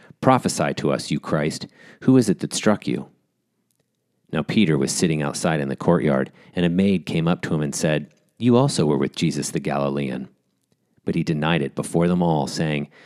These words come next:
"I do not know what you mean." And when he went out to the porch, another maid saw him, and she said to the bystanders, "This man was with Jesus of Nazareth." And again he denied it with an oath, "I do not know the man."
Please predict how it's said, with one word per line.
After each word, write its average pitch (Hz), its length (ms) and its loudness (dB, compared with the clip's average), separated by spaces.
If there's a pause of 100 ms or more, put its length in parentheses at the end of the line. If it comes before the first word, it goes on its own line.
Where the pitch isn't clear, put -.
(260)
"I 85 80 -2
do 95 140 4
not 110 140 2
know 92 100 4
what 73 120 2
you 73 100 -2
mean." 82 380 -2 (1080)
And 87 120 -2
when 87 120 4
he 87 60 4
went 92 200 4
out 87 260 0
to - 220 -6
the 80 80 0
porch, 92 380 2
another 104 340 2
maid 73 240 -4
saw 69 220 -2
him, 65 280 -8 (340)
and 80 140 -6
she - 160 0
said - 300 -2
to 80 80 -6
the 78 80 0
bystanders, 73 680 -2 (300)
"This 190 220 2
man 71 240 0
was 85 140 0
with 98 120 2
Jesus 110 340 2
of 117 100 2
Nazareth." 139 520 0 (600)
And 90 120 -2
again 90 440 -2
he - 120 -8
denied 92 380 -2
it 78 140 -4
with 78 140 -4
an 82 140 -4
oath, 92 280 2 (320)
"I 85 80 -2
do 107 160 4
not 135 160 4
know 107 180 6
the 113 80 4
man." 64 380 -8